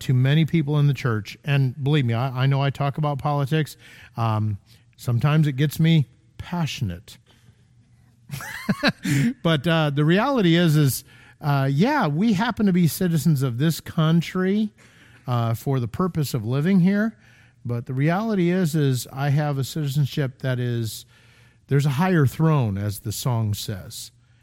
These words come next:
And so, uh, we're, our focus really needs to be there. And so the purpose that has an eter-,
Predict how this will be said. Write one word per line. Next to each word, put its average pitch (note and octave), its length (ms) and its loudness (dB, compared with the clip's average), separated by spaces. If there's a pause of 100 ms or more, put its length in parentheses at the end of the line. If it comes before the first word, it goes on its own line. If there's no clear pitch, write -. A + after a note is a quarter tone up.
(260)
And A2 160 -2
so, A#2 420 0 (360)
uh, G#2+ 340 -4 (180)
we're, A#2 220 -2
our B2 200 0
focus E3 640 -2
really C3 220 0
needs B2+ 240 0
to A#2 60 -12
be A2+ 160 -2
there. B2+ 340 2
And G2+ 140 -4
so C3 140 -4
the A2+ 100 -4
purpose F3 460 0
that C#3 160 -2
has F#3+ 260 0
an F#3 60 6
eter-, C#3+ 300 0